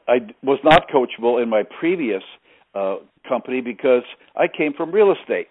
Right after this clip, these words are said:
where nobody told you anything of value. In fact, people would hide information from you, even in your own office. It was a very cutthroat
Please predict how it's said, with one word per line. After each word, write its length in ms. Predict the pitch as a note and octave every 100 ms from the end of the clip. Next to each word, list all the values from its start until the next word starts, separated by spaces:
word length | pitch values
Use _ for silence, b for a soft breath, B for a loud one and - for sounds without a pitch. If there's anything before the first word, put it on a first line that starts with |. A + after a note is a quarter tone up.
| -
where 140 | C3+
nobody 380 | C3+ E3+ F#3 E3
told 340 | - D#3 D3+
you 200 | C#3 C3+ -
anything 520 | D#3 D#3+ - G2 F#2+
of 140 | A2+ A#2
value. 400 | B2+ A#2 E2 B1 b b b _ _
In 80 | G#2
fact, 280 | C3 A2+ -
people 280 | B2+ B2+
would 140 | A#2 A#2+
hide 360 | - C3+ D3+
information 640 | C3+ A#2 A#2+ G2+ G#2 - G#2
from 220 | A2+ G#2+
you, 100 | A2
even 340 | C3 C3 B2+ - b b
in 140 | C3 A#2+
your 200 | A#2 A2
own 240 | B2 A#2
office. 500 | G#2+ A#2 B2+ - F2+ - _ _ _ _
It 60 | -
was 160 | G2+ A2
a 60 |
very 220 | G#2 A2+ G2 -
cutthroat 500 | B2+ - B2 G#2+